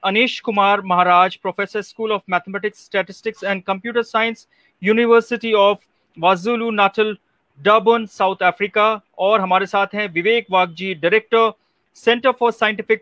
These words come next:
Learning, नागपुर से। सर, आपका बहुत-बहुत स्वागत है सफी at नाइन पी एम पर। And अनिश जी,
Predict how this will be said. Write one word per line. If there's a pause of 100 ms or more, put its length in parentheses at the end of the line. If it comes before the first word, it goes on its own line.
Learning, (300)
नागपुर
से। (260)
सर,
आपका
बहुत-बहुत
स्वागत
है
सफी
at
नाइन
पी
एम
पर। (840)
And (360)
अनिश
जी,